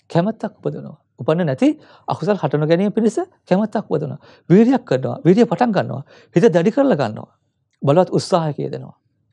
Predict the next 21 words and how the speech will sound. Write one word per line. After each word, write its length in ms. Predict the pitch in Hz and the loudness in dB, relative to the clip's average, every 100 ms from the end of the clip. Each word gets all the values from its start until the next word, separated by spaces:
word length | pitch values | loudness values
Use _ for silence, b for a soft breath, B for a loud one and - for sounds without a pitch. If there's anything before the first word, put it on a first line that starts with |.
| _ _ _ _ _ | _ _ _ _ _
ඔන්න 140 | 156 170 | -8 -8
එකක්. 140 | - 117 _ _ _ _ _ _ _ _ _ | -10 -16 _ _ _ _ _ _ _ _ _
මේ 100 | 139 135 | -8 -4
වී-, 260 | 135 349 - _ _ _ _ 151 | -4 -6 -12 _ _ _ _ 4
වීරිය 260 | 180 196 | 4 4
ගැන 140 | 185 151 | 2 0
මේ 100 | 135 | -2
කියන්නේ. 360 | 139 - - | -6 -8 -12
ඔව්. 180 | - 127 151 _ b b - | -6 -6 -6 _ b b -6
සම්මා 300 | 147 147 160 | -2 -2 0
වායාමය 460 | 143 156 156 127 135 | 0 0 0 -6 -10
ගැන. 180 | - - _ _ B B | -14 -16 _ _ B B
ඊට 180 | - 196 | 2 4
පස්සේ 340 | 277 247 262 349 b b b 170 | 4 2 0 -2 b b b -2
උප්පන්නානං 880 | 131 - 233 262 277 302 302 320 - | -2 2 2 2 -2 -2 -2 -4 -2
අකුසලානං, 600 | 147 214 214 233 262 277 330 370 _ _ _ _ _ b b b _ _ _ _ _ _ | -2 0 2 2 2 0 -2 -4 _ _ _ _ _ b b b _ _ _ _ _ _
අ, 80 | 190 | -2
ධම්මානං. 480 | 165 180 165 113 107 - - _ | 0 0 -2 -4 -8 -14 -20 _
උපන් 220 | - 156 196 | -6 -4 -2
අකුසල් 340 | 131 127 160 | -4 -2 -2
දහම් 260 | 160 214 | 0 -2